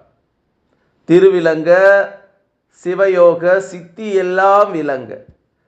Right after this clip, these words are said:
சிவஞான நிலை விளங்க, சிவ அனுபவம் விளங்க, தெருவிளங்க திரு தில்லை சிற்று அம்பலத்தே,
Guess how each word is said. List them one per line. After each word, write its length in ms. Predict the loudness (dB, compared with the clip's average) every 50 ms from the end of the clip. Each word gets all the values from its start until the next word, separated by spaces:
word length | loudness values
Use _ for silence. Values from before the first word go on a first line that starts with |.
| _ _ _ -8
சிவஞான 720 | -6 -4 -2 -2 0 0 0 2 2 2 0 0 -2 -2
நிலை 360 | -2 -4 -4 -2 -2 -2 0
விளங்க, 480 | 0 0 0 0 -2 -4 -4 -4 -4 -4
சிவ 360 | -4 -6 -8 -4 0 0 2
அனுபவம் 680 | 2 0 -2 -2 -4 -4 -4 -4 -4 -2 -4 -6 -6 -4
விளங்க, 540 | -6 -6 -4 -4 -4 -4 -4 -8 -10 -12 -12 -14 _ -20 -20 _ _ _ _ _ _ _ _ _ _ -8
தெருவிளங்க 680 | -4 0 2 2 2 2 0 0 0 0 -2 -2 -2 0 2 2 2 2 2 0 -4 -6 -12 -20 _ _ _ _ _ _ _ _ _ _ _ _ _ _ _ _ _ _ _ _ _ _ _ _ _ _ _ _ _ 0
திரு 460 | 4 6 6 6 6 2 2 0 -2 -2
தில்லை 480 | -4 -4 -2 -2 -2 -2 -2 -2 -4
சிற்று 420 | -12 -8 -8 -8 -8 -8 -4 -2 -2
அம்பலத்தே, 800 | -2 -2 -2 0 0 0 0 0 -2 -4 -8 -14 -16 -18 -18